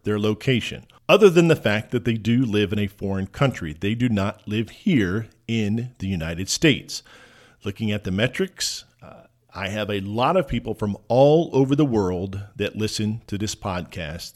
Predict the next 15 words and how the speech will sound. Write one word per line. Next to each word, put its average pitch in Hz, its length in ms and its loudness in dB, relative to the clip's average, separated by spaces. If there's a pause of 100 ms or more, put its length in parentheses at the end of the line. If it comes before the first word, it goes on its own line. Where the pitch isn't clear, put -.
and 101 160 -4
I 107 60 -2
appreciate 107 840 -4 (120)
every 131 260 2
single 120 320 2
one 104 200 2
of 92 120 -2
you 92 300 -4 (100)
that - 180 -8
do 92 160 -4
that. 65 240 -12
Thank 117 200 -2
you 107 80 -2
so 90 160 -4
much. - 340 -12